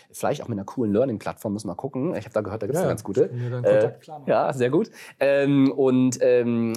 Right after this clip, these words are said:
Speaker 1: äh, und quasi das, ähm, das eben dazu machen. Aber du hast recht, ich würd nicht alles for free rausgeben. Wir geben aber all-, all-, alles auch nicht for free raus. Und wofür die Leute zahlen, ist auch Zugang. Die
Speaker 2: Ja,
Speaker 1: wollen
Speaker 2: ja.
Speaker 1: die, die Botschaft haben. Du hast ja deine Live-Calls beispielsweise
Speaker 2: Ja.
Speaker 1: hier.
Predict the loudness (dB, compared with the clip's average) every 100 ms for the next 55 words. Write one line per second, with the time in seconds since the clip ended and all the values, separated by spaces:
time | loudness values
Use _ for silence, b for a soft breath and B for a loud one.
0 | 0 0 2 -2 -4 -4 -4 -2 -2 -2
1 | -4 0 0 0 -2 -4 -4 -6 -4 -6
2 | -4 -4 -4 -2 -4 -4 -6 -6 -6 -4
3 | -6 -6 -10 -8 -8 -4 -6 -6 -6 -2
4 | -2 -4 -10 -10 -2 -2 0 -2 -2 -4
5 | -4 -2 -2 -2 -6 -6 -4 -4 -4 -2
6 | 0 0 0 -2 -2 B B -4 0 2
7 | 2 0 -6 -6 -6 -8 -6 -4 -4 -6
8 | _ _ _ -2 2 4 2 0 -4 -4
9 | -6 -4 -2 -2 -2 -4 -4 -4 -2 -2
10 | -2 0 0 2 0 0 -2 0 -4 0
11 | 2 2 4 4 2